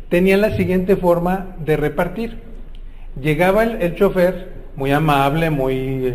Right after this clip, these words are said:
agradable, y le decía, "Oiga, voy a dejarle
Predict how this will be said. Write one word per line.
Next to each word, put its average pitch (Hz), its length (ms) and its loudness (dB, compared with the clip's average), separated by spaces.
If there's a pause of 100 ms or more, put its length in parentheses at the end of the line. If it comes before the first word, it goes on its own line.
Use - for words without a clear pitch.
agradable, 127 680 2 (300)
y 143 60 -6
le 135 140 0
decía, 143 480 -2 (120)
"Oiga, 165 300 -2 (400)
voy 170 260 4
a 226 80 4
dejarle 190 600 2